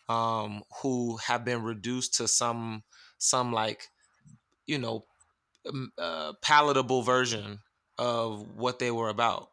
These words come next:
You know what I'm saying? And so, um, they, you know, they're either, yeah, they're either, they're either, like, like, like, made palatable and made, um, more comfortable for, for white Americans to kinda, like, see and hear, or they're completely ridiculed as extreme,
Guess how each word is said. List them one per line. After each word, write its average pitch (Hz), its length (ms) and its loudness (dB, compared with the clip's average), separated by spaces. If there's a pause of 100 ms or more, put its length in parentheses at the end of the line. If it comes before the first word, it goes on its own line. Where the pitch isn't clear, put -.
You 123 100 -4
know 123 80 0
what 120 80 0
I'm 117 60 -6
saying? 123 320 -2
And 113 120 -4
so, 117 440 -2 (440)
um, 110 720 -6 (640)
they, - 160 -6
you 147 120 0
know, 123 120 0
they're 123 120 2
either, 127 320 0
yeah, 170 180 4
they're 135 120 2
either, 139 200 4
they're 135 160 6
either, 135 320 4
like, 123 320 -2
like, 117 340 -2
like, 113 180 -2
made 143 240 2
palatable 120 680 0
and 110 180 -6
made, 117 500 -2
um, 110 680 -2
more 120 180 0
comfortable 117 500 -2
for, 110 300 -4
for 107 160 -6
white 113 160 2
Americans 113 440 -2
to - 100 -6
kinda, 110 200 -2
like, 107 200 -4
see 120 300 0
and 110 100 -6
hear, 113 320 -4 (680)
or 139 580 4
they're 127 160 -2
completely 123 460 -2
ridiculed 117 640 -2
as 110 160 -2
extreme, 110 800 -2